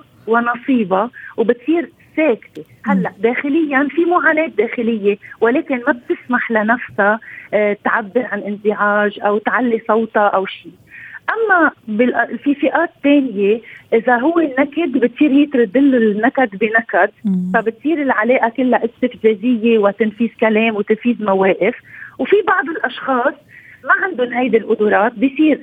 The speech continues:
Speaker 1: الزوج النكد بيصير عنده ردات فعل عدائية، عنفية، تعصيب صريخ من قبل الزوجة، أحيانًا ترك للمنزل،
Speaker 2: مم.
Speaker 1: خلافات، كل هالأمور. وهيدي كلها منا أساليب صحية، لأنه حتى المرأة يلي بتخضع وبتسكت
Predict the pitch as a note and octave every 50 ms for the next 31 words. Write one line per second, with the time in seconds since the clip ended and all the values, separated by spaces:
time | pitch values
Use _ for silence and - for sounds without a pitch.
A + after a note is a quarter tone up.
0 | - G#3+ G#3 G3+ - - D4 F4 E4 A3+ C#4 C4 B3+ C4 C4 C4+ - C4+ C#4 A#3
1 | - - - _ - - _ - B3+ B3 B3 D4 D4+ B3 A3 C4 C4 A#3+ A#3 A3+
2 | A3 F#3+ F#3 B3 C4+ C4 - - - C4+ B3 G#3+ A3+ A3+ A3+ A#3+ A#3 - - -
3 | - - - - G#3 B3 G3 A#3 A3+ - - A#3+ A#3 G#3+ G3+ A3 A3+ A3+ A3 G#3
4 | F#3 G3+ A3 G#3+ - - - A#3+ A3+ G3+ G#3 A3+ A3 A3+ - A3+ - F#3 - -
5 | _ A#3 A#3 A#3 A3+ A3+ - - - A3 G#3 A3+ A3+ A#3+ - - G3+ G3+ G3+ G#3+
6 | G3+ G#3 G3+ G3 - - G#3+ G#3+ A3 A#3 G#3 G3 A3 G#3 - - - A3+ G#3+ G#3+
7 | G#3 G3+ - - A3 A3+ - - A3+ G3+ G3+ G3+ G#3+ A3+ A#3+ A#3 - A#3 A#3 A3+
8 | A3+ A3+ - - - - - A3+ G#3 G3 F#3 A3+ A3+ G#3+ - - - A#3 B3 A#3
9 | A#3 A#3 A#3+ _ _ - - - D4 B3+ A3+ A3+ A3+ - - F3+ F3 E3+ E3+ E3+
10 | F3 - _ - - - - - - - - - A3+ A3+ A3+ A#3+ A#3 C4 D4+ F#4
11 | C#4 E4+ - - G4+ A4 G4+ D#4 C4 A#3 A#3+ C4 D4 D#4 C#4 C4 - A#3+ B3+ -
12 | A#3+ G#3+ A3 A#3+ - - A3+ - - - C4+ C4+ B3+ A3+ G3 F3+ F#3 G#3 - -
13 | E4 E4+ - F#4+ E4+ D4 A#3+ A#3+ C4 B3 - A3 G#3 G3+ F#3+ G3 G3 G3 - -
14 | C#4+ D4+ - G#3+ A3 A#3 F3+ G3 F#3 F#3 - _ C#4 C4+ - - - - G3+ G#3